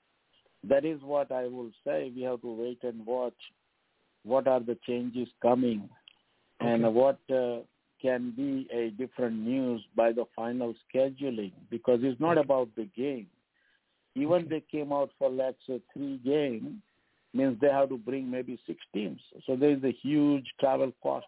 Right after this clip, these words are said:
Speaker 1: involved to
Speaker 2: Okay.
Speaker 1: U S A. There
Speaker 2: Okay.
Speaker 1: is the immigration matter, security, preparation. So if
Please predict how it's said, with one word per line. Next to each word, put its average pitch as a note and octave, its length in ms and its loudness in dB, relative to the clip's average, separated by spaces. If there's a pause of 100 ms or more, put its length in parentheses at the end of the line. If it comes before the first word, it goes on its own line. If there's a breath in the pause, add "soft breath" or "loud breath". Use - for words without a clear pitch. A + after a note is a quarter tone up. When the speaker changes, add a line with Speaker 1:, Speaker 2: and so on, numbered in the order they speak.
Speaker 1:
involved C#3+ 600 -6 (120)
to A#2+ 60 -8
Speaker 2:
Okay. A2 100 -8
Speaker 1:
U A2 120 -2
S G#2+ 120 -4 (100)
A. A#2+ 200 -6 (800)
There B2+ 100 6
Speaker 2:
Okay. D#3 100 4
Speaker 1:
is D#3 80 -2
the D3+ 80 2
immigration C3 720 -2
matter, B2+ 520 -2 (140)
security, C3 920 -2
preparation. B2+ 1160 0 (420 soft breath)
So D#3 140 4
if F3 220 0